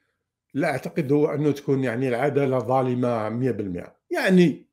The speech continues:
راهم درك هما عندهم معلومات غير متاحة ربما في وسائل الإعلام. إذا كان ترى الناس عندها كاميرا،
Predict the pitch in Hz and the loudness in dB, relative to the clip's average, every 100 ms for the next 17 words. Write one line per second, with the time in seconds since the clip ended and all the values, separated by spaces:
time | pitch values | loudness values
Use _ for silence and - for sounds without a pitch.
0 | _ _ 143 151 147 160 139 151 156 151 | _ _ 0 2 2 0 0 -2 -2 -2
1 | 156 143 151 - _ _ 135 139 165 160 | 0 0 0 -4 _ _ -6 -2 0 2
2 | 170 156 - 110 143 160 139 - _ _ | 2 0 -2 -4 2 4 2 -2 _ _
3 | - 139 135 135 127 139 110 127 127 117 | -6 -4 -2 -2 0 -2 -2 -4 -2 -4
4 | 135 123 113 - 120 113 - 98 151 190 | -4 -4 -4 -6 -8 -8 -12 -10 -6 -6
5 | 185 _ _ _ 139 151 - 151 143 143 | -6 _ _ _ -2 -2 2 0 2 -2
6 | 143 135 139 143 120 131 135 123 117 139 | 0 -2 0 -2 -2 -4 -2 -4 -4 -4
7 | 123 131 117 92 | -2 -2 -4 -6